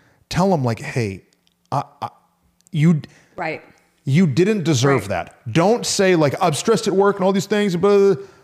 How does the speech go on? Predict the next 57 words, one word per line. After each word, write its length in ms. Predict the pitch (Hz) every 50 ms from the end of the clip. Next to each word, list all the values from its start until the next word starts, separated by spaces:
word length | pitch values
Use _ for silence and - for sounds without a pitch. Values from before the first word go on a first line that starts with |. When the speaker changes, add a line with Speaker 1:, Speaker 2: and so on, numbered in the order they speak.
| _ -
Speaker 1:
No, 120 | 175 202 175
no. 140 | 113 92 - - - _ _ _ _ _ -
The 160 | 135 139 156
truth 340 | - - - 190 208 196 208
is 140 | 202 185 180
they 320 | - - 117 - 151 170
don't 200 | 202 214 196 160
deserve 380 | 143 135 104 110 113 117 107 90
Speaker 2:
Yeah. 60 | 95
Speaker 1:
that. 320 | 90 82 78 - - - - _ -
Speaker 2:
Right. 240 | - 175 151 - - - - _ -
Speaker 1:
They 140 | 127 135 143
don't 200 | 170 202 214 180
deserve 360 | 190 170 147 170 180 165 127 107
that. 180 | 90 92 - - - - _ _ _ _ _ _ _
All 180 | - 139 156 185
the 60 | 202
crap 340 | 196 - - 196 190 180 180
going 200 | 175 170 170 165
on 140 | 160 160 151
in 100 | 139 135
you 420 | 131 156 165 131 110 113 135 135 - _ _ _ _ _ _ _ _ _
should 300 | - - - - 160 139
not 240 | 135 139 143 147 - 117
only 220 | 143 151 156 156
be 100 | 143 143
projected 540 | 135 - - 127 107 117 127 117 - - 117
on 200 | 113 110 107 101
them. 40 | 104
Speaker 2:
A 180 | 120 113 95 80
hundred 100 | - -
percent. 100 | - - - _ _ _ _ _ _
Speaker 1:
Project 500 | - 143 127 101 95 107 123 135 131 -
it 80 | 160 151
on 200 | 151 156 147 110
God. 320 | 113 104 104 104 104 101
He 180 | - - 127 123
can 160 | - 131 123
take 260 | - - 101 95 -
it. 180 | 101 87 - -
Go 120 | 113 104 104
and 100 | 101 -
tell 160 | 113 110 117
him 40 | 123
you're 100 | 131 139
Speaker 2:
Really 100 | 139 160
good. 40 | -
Speaker 1:
sorry. 400 | 131 110 104 104 104 104 104 101 - - - - - - _ _ _ -
And 100 | 165 156
you'll 140 | 175 185 156
change 320 | - - 202 220 220 170
the 100 | - -
atmosphere 480 | - 202 190 190 - - - 196 190 175
at 60 | 175 170
home, 180 | 190 196 190
Speaker 2:
Yeah. 40 | 170
Speaker 1:
man. 300 | 156 160 170 175 190 202